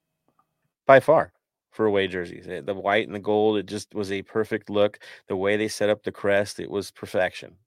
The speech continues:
I, I agree. I agree. It was the best one. Um, I personally am hoping for road grays.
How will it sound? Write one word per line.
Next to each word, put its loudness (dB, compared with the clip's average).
I, -8
I 0
agree. -4
I -4
agree. -4
It -10
was -6
the -2
best 4
one. -2
Um, 2
I 2
personally -2
am -2
hoping -2
for -4
road -2
grays. -4